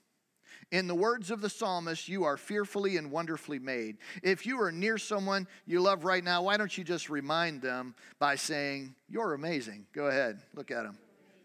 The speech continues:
After all, their genetic fingerprints are as unique as yours. Now, think about this. According to one estimate, there are cer-, thirty-seven sextillion chemical reactions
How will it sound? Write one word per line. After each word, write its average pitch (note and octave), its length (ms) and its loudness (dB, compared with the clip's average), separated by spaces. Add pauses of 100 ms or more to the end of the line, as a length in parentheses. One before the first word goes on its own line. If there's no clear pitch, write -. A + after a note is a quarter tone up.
(880)
After A3 400 4
all, B3 220 4
their A3 160 4
genetic G3+ 460 2
fingerprints F#3+ 800 -2
are F3+ 220 6
as E3 200 0
unique F3 680 -2 (260)
as D#3+ 440 6
yours. D#3+ 640 0 (240)
Now, F3+ 220 4 (140)
think D4 220 0
about A3+ 320 4
this. - 380 0 (1000)
According C4+ 440 2
to G3+ 120 2
one C4 420 2
estimate, D#3 640 0 (280)
there G3+ 280 4
are F#3 200 2
cer-, - 460 -2
thirty-seven A3 1200 2 (300)
sextillion B3 1080 0
chemical A3+ 520 2
reactions F3 1040 2